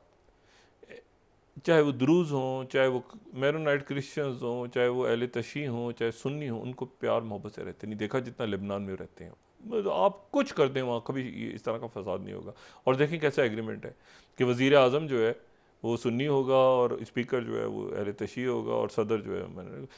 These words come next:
तो वो मतलब है कि वो इत-, और द्रूज भी हैं। तो बात ये है कि इतने, इतना कमाल का वो मुल्क है, तो लेकिन उस मुल्क में और बड़ी रेजिलियंस है उन-, उसमें लेबनान में। तो वो जो है वो उन्होंने, अगर वो इसमें ड्रैग हो गया, उन्होंने दोबारा सैयद हसन नसरुल्लाह ने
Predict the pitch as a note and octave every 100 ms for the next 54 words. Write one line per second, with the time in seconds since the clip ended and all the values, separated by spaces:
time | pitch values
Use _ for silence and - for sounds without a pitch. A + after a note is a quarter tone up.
0 | - _ D#3+ B2+ A3+ F3+ D3+ G#3 F#3 F#3
1 | A3 F#3 G3+ B2+ C3 B2 A#2 C3+ C#3 B2+
2 | B2 A#2 - _ A#3 G3 - F#2+ C#3+ E3+
3 | E3 C#3 E3 - D3 - A3+ A#3+ G3+ _
4 | _ G#3 - _ E4 D#4+ C4+ - C#3 B2+
5 | G3 B3+ A#3 F3 B2+ G#2+ G#2+ - F2+ -
6 | _ - D#3 B2+ E3 G3+ F#3 - D3 C#3+
7 | F3+ C#3+ B2 C3+ G#2+ A2+ C3 G#2 F#2+ F2
8 | F#2+ G2 - - G2 - G2+ - F#2 F2+
9 | F2+ E2 - A2 _ _ - - - -
10 | - _ _ _ F#3 E3 E3+ C4 A#3 G#3
11 | A3 F#3+ A3 B3 G#3+ G3 G#3+ G3 F3+ D#3+
12 | F#3 G#3 G#3 G#3+ C#3 B2 C3+ G#2 F#2+ G#2+
13 | C#3 E3+ C#3 C3+ D#3+ D#3 C3 C3 G#2+ A#2
14 | A2 G2+ - G#2 A2 G#2+ G2+